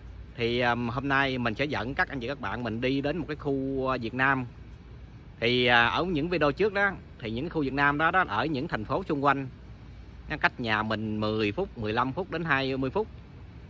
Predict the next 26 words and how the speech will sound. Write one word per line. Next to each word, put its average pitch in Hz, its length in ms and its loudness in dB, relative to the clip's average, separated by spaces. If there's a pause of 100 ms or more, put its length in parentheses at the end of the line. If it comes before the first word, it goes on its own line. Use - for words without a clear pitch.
(160)
Nhưng 139 280 2
mà 117 80 4
ở 123 100 2
video 135 260 4
này 110 340 2 (720)
thì 117 80 -2
mình 120 80 0
đi 135 120 6
đến 151 100 6
cái 185 80 0
khu 156 160 0
Việt 123 120 -2
Nam 135 240 8
này 117 140 4
nha, 127 280 2 (380)
ở 147 200 2
tại 127 400 -2
thành 110 120 -4
phố 139 120 0
mình 131 100 -2
ở 104 140 0
luôn, 139 240 0 (640)
không 139 220 -2
xa 135 220 4
khu 139 140 0
mình, 104 280 0